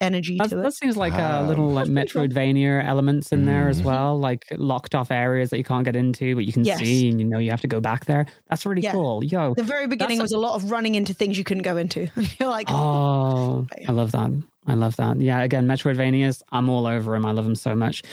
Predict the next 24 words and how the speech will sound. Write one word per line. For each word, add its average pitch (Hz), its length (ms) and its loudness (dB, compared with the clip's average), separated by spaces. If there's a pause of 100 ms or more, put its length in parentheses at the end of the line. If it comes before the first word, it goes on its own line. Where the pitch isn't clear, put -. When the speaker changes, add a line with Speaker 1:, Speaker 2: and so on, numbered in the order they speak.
(140)
Speaker 2:
But, 214 180 0
um, 208 180 0
this 226 160 0
is 370 80 -2
actually 233 240 0
quite 185 160 0
apt 156 220 0
because 151 200 2
we 165 120 2
always 185 340 0
kick 160 220 0
off, 117 320 -2
uh, 127 200 0
with 123 200 2
the 127 80 2
weekly 117 340 0
recap, 202 540 -2
which 135 200 -2
includes 143 320 2
all 190 140 0
the 190 80 0
games 165 560 2
and, 131 320 2
and 117 340 0